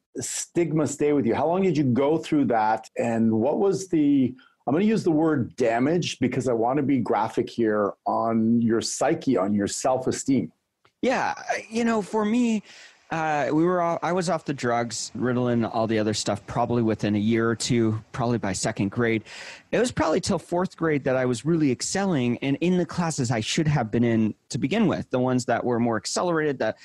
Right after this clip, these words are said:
Speaker 2: the teachers taught in a way that I learned. So, so from that standpoint, it took a good two, three years to really reacclimate into the places that I should have been. When it comes to the stigma personally and the damage,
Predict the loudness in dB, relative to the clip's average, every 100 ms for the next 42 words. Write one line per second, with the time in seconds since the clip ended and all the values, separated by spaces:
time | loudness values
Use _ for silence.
0 | -20 -20 -8 -6 -4 -4 -2 -6 -4 -4
1 | -2 -2 0 0 0 0 -2 0 -2 -4
2 | -18 -12 -4 -4 0 0 2 0 -2 -4
3 | -2 -2 -2 -2 -2 -4 -6 -2 -2 -2
4 | -4 -6 -2 0 2 0 0 0 2 2
5 | 0 -2 -2 0 2 2 0 -4 _ 0
6 | 0 -2 -2 0 0 -2 -6 -8 -2 -2
7 | -2 -4 -2 -2 -2 -2 -2 -4 -6 -16
8 | -20 -20 _ -2 -2 0 0 0 -2 0
9 | 2 2 0 -2 -2 -2 0 0 2 -2
10 | -4 -4 -4 0 0 2 0 0 0 2
11 | 0 -2 -6 -2 -2 0 -2 -4